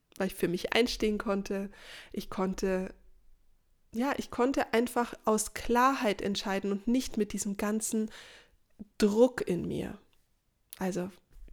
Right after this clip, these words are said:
das war unfassbar. Und deswegen, ja,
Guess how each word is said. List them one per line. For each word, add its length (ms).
das 220
war 180
unfassbar. 640
Und 160
deswegen, 920
ja, 160